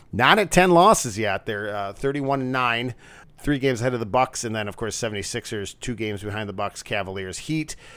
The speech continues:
The Bucks do play the Cavaliers twice now in the next week here, and I will be at one of the games. Yay, good for me. Uh, <laughs> but, uh, let's see here. They play, uh, Cavs tomorrow night, uh, at six thirty in Cleveland.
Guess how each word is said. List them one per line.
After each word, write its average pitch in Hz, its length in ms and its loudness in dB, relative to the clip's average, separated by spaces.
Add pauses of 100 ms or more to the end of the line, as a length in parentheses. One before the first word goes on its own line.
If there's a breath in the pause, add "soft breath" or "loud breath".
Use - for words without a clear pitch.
(440 loud breath)
The 101 340 -2
Bucks 113 240 -2
do 123 220 -4
play 127 240 0
the 104 80 -4
Cavaliers 104 580 -2
twice - 720 0
now 92 240 -6
in 98 80 -8
the 101 40 -8
next 101 240 -8
week 117 220 -6
here, 101 260 -6
and 95 140 -6
I 120 80 -4
will 95 140 -6
be 82 160 -12
at - 320 0
one 104 180 -4
of 87 60 -12
the 90 60 -12
games. 87 420 -10
Yay, 110 380 -6
good 110 220 -8
for 113 140 -10
me. 113 360 -4 (440 loud breath)
Uh, 135 300 8 (180)
<laughs> - 140 2
but, 147 280 6
uh, 117 200 4
let's - 420 -14
see 143 80 2
here. 123 140 6
They 110 80 2
play, 120 320 2
uh, 104 320 2 (160)
Cavs 139 500 2
tomorrow 143 380 2
night, 147 340 0
uh, 110 260 0
at 113 180 -4
six - 280 -6
thirty 123 320 -2
in 175 260 0
Cleveland. 107 540 -4